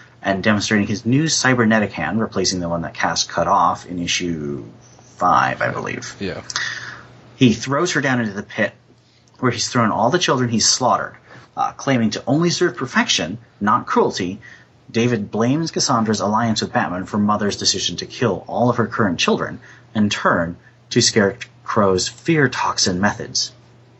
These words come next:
Speaker 1: Flashing back to the middle of the Endgame arc in the Batman comic,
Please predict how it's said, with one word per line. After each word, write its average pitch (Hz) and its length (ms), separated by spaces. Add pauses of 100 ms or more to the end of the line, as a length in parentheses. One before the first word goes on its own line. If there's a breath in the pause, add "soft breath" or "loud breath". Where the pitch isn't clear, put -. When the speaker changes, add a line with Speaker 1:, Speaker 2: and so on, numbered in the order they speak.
(840 loud breath)
Speaker 1:
Flashing 139 400
back 104 200
to - 80
the 104 80
middle 101 180
of 92 120
the 101 140
Endgame 113 640
arc 147 380
in 92 80
the 87 80
Batman 82 400
comic, 87 400